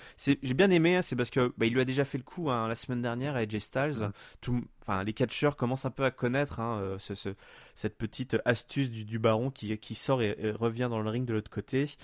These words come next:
Speaker 1: Euh, du coup, bah, il a fallu un petit peu, euh, euh, changer l'enchaînement et, euh, le Baron, bah, il a trouvé, hein, puisqu'il a en fait un, une sorte de ce qui, ce qui, ce que j'ai, j'ai lu ça comme étant un, un shock breaker. Donc c'est une sorte de shock slam suivi d'un backbreaker finalement.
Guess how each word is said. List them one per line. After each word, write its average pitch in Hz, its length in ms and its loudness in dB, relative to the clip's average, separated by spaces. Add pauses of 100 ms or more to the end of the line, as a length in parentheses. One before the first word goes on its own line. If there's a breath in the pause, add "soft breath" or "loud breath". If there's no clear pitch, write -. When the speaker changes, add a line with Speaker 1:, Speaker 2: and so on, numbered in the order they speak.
(560 loud breath)
Speaker 1:
Euh, 95 440 -4
du 120 120 -4
coup, - 160 -8
bah, 117 140 4
il 113 100 4
a 120 40 4
fallu 185 300 2
un 180 100 4
petit 156 200 -6
peu, 175 160 -2
euh, 120 380 6 (360 loud breath)
euh, 95 640 -2
changer 156 640 2 (120)
l'enchaînement 127 800 0 (120)
et, 120 200 0
euh, 107 240 2
le 120 120 2
Baron, 139 260 2
bah, - 80 -2
il 143 100 0
a 147 60 4
trouvé, 160 380 -4
hein, 233 100 -2
puisqu'il 143 360 -4
a 135 40 0
en 135 80 -2
fait 165 380 2
un, 117 240 2 (180)
une 139 60 -10
sorte 196 160 4
de 143 80 -2
ce - 80 -8
qui, - 100 -6 (140)
ce - 100 -14
qui, - 220 -10
ce - 100 -12
que 160 100 2
j'ai, 151 200 2
j'ai 135 140 2
lu 160 100 -4
ça 208 160 -2
comme 147 160 -2
étant 180 220 2
un, 160 60 0 (220 loud breath)
un 135 140 4
shock - 340 6
breaker. 143 800 2 (420 loud breath)
Donc 113 140 -10
c'est - 80 -12
une 131 80 -6
sorte 160 160 2
de 131 60 2
shock 160 280 0
slam 170 300 -2
suivi - 280 -4
d'un 123 120 2
backbreaker 120 580 -2
finalement. 117 380 -8